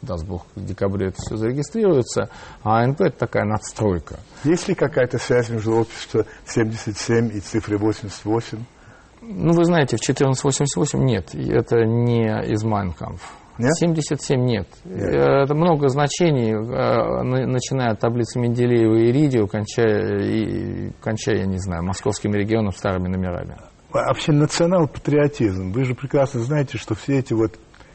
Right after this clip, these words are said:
Speaker 2: национал, национал,
Speaker 1: Мгм.
Speaker 2: э, запашок-то нехороший.
Speaker 1: К сожалению, да. К сожалению,
Speaker 2: Так,
Speaker 1: но он
Speaker 2: может,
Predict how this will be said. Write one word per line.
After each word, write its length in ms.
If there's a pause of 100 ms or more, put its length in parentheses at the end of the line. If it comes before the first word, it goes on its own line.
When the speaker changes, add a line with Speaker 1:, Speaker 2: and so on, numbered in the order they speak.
(320)
Speaker 2:
национал, 640
национал, 720
Speaker 1:
Мгм. 300
Speaker 2:
э, 420 (880)
запашок-то 720
нехороший. 640 (340)
Speaker 1:
К 140
сожалению, 560
да. 240 (100)
К 60
сожалению, 580
Speaker 2:
Так, 100
Speaker 1:
но 120
он 60
Speaker 2:
может, 220